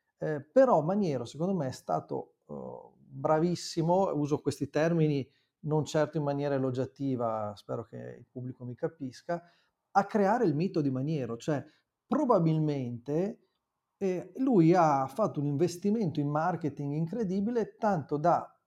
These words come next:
sembrare più potente di quello che era. E qui uso il condizionale perché non è detto che, che la,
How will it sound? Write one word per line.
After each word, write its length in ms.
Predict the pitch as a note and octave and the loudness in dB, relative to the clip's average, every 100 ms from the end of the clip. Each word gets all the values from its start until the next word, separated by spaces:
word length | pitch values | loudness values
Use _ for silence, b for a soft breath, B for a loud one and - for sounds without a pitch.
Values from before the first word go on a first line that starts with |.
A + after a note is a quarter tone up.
| _ _ _ | _ _ _
sembrare 960 | - - A#3 A#3+ A3 F#3+ F3 F#3 G#3 F#3+ | -16 -6 -2 2 2 4 4 2 0 -2
più 340 | - A#3+ G3 | -2 -4 -2
potente 600 | B3+ A#3 G3 E3+ F3 F3 | -6 -6 -4 -4 -4 -2
di 100 | E3+ | -2
quello 340 | D#3 D3+ C#3+ C#3+ | 0 0 0 -2
che 120 | D3+ | -4
era. 340 | B2 A2 B2 | -4 -6 -6
E 120 | D3 | -8
qui 320 | - G3 C#3+ - | -2 2 2 0
uso 280 | D3 B2 B2 | -4 -2 -4
il 80 | B2 | -6
condizionale 840 | D3 C3 B2+ G#3+ G3+ C3 F3 D#3 | -6 -6 -6 -6 -4 -2 -2 -2
perché 500 | - B2 - E3 E3 B B B B B B B _ _ - | -6 -6 -2 -4 -4 B B B B B B B _ _ 4
non 200 | G#3 G#3 | 6 8
è 80 | |
detto 320 | E3+ G#3 G3+ E3 | 8 8 6 2
che, 320 | F3 D#3+ D#3 | 4 4 4
che 100 | D#3 | 2
la, 160 | D3 | 2